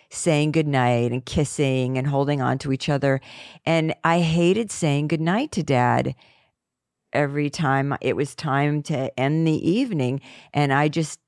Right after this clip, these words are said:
said, "You know what? Just, why don't you just marry me?" <laughs> And to my surprise, he said, "Okay." <laughs> And then that night we went to Fred,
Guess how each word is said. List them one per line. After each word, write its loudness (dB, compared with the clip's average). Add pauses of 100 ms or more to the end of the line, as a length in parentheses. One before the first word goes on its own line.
said, 0
"You 2
know 2
what? -4
Just, -12
why -6
don't -10
you -12
just -12
marry -2
me?" -2 (300)
<laughs> -20
And 2 (640)
to 2
my 4
surprise, 2
he -2
said, 2
"Okay." 2 (120)
<laughs> 2 (920)
And 0
then 2
that 2
night 4
we 4
went 2
to 0
Fred, 0